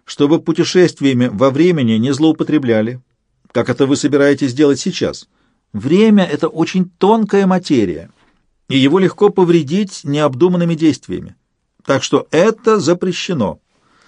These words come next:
Воцарилась гнетущая тишина, во время которой я изо всех сил пытался что-нибудь придумать.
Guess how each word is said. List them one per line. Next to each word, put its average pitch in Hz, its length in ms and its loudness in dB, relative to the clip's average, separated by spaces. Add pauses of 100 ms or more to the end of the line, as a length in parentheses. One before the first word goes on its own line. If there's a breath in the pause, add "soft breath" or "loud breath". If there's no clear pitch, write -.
(1600 soft breath)
Воцарилась 135 540 2
гнетущая 139 500 -2
тишина, 143 560 -4 (1500 soft breath)
во 101 160 -2
время 135 280 0
которой 135 320 -2
я 123 220 0
изо 113 280 -2
всех 147 360 -4
сил 165 360 -4
пытался 131 500 -6
что-нибудь 131 480 -6
придумать. 110 540 -8